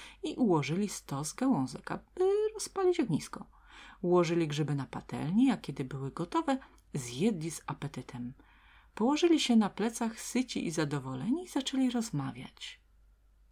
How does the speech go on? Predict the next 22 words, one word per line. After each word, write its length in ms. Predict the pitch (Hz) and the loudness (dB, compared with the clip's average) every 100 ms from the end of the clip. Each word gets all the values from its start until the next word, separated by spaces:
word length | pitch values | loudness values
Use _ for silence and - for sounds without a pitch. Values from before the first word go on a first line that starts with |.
| _ _ _ _ _ _ _ _ _ - - _ _ | _ _ _ _ _ _ _ _ _ -20 -20 _ _
„Ciekawe, 340 | - 156 277 466 440 | -8 -2 0 2 4
dlaczego 380 | 359 226 262 254 | 4 2 2 4
ludzie 280 | 220 233 | 4 4
nie 200 | 220 175 | 4 2
jedzą 200 | 190 190 | -2 -2
muchomorów”, 760 | 185 156 165 156 139 139 - - _ | -2 -2 -2 -2 -2 -6 -14 -20 _
zauważył 560 | 147 143 135 - 139 135 | -10 -8 -10 -8 -8 -8
Antoni. 420 | 139 131 139 131 - _ _ _ _ - | -10 -8 -8 -8 -10 _ _ _ _ -4
„Bo 120 | 147 | -2
im 140 | 139 | 0
szkodzą”, 480 | 139 - 226 135 139 - _ - | -2 -2 -2 -2 -6 -10 _ -18
stwierdził 540 | - - 147 123 139 | -14 -8 -8 -6 -8
Wincenty. 580 | 131 143 - - - 220 _ _ _ _ _ _ - _ _ | -10 -10 -12 -14 -16 -20 _ _ _ _ _ _ -20 _ _
„E, 300 | - 294 302 | 0 2 2
tam 240 | 269 185 143 | 0 -2 0
mały 300 | 139 226 247 | 0 2 2
ból 180 | 156 180 | 2 0
brzucha 400 | 139 175 - 202 | 0 -2 0 0
jeszcze 460 | 160 - - 180 | 0 -2 -2 0
nikomu 340 | 175 - 151 165 | 0 -2 -4 -2
nie 160 | 151 | -2
zaszkodził”. 560 | 135 - - 131 131 | -4 -6 -6 -8 -10